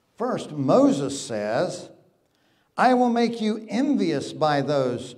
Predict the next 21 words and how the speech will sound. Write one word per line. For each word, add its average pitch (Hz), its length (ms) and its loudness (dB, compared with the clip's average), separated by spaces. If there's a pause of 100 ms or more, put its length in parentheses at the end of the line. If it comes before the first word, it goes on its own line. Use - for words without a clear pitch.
(140)
who 143 140 0
are 131 80 0
not 123 380 -2 (260)
a 135 60 -4
nation. 113 640 -6 (880)
I 175 120 4
will 208 140 4
make 214 260 2
you 208 200 -2
angry 175 500 2
by 160 220 0
a 156 80 -2
nation 175 400 -4
that 175 120 -2
has 180 220 -2
no 185 180 0
understanding.' 196 1000 -4 (1040)
And 135 200 0
Isaiah 127 680 2
boldly 120 640 4
proclaims, 107 920 -10